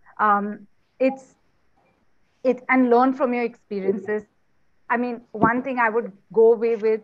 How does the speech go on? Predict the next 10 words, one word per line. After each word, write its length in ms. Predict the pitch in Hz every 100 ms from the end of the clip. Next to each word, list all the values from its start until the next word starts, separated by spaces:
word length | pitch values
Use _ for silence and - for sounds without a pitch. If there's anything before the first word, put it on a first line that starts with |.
| _ -
is 200 | 226 185
just 320 | 214 220 160
be 160 | 220
a 80 | 220
student, 600 | 220 - 175 160 180 165 _ _ _ _ _
okay? 320 | 202 226 240 233 _ _
Student 640 | _ - 262 240 269 277 -
of 260 | 220 202 202 _ _ _ -
learning. 500 | 196 202 202 190 - _ _ _ _ _ 226
And, 420 | 220 220 214